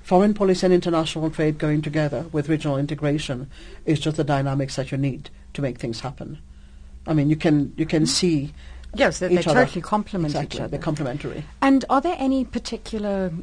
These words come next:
Speaker 2: collaborations that you're working on in the continent?
Speaker 1: Absolutely. I mean, the continent right now, the focus is on the C F T A, Continental Free Trade Area.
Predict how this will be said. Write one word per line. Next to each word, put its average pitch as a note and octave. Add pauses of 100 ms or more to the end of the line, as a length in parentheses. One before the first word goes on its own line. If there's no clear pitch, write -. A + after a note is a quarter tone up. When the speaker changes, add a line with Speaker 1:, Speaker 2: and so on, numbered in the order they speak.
Speaker 2:
collaborations F3+
that -
you're F#3
working E3+
on D#3 (100)
in F#3+
the F3+
continent? - (760)
Speaker 1:
Absolutely. G3+
I D#3
mean, D#3+
the E3+
continent G3+
right F3
now, D#3+
the D#3+
focus D#3
is D3+
on D3
the C#3+
C D3
F C3+
T B2+
A, C#3 (420)
Continental D3
Free C#3+
Trade C#3
Area. C3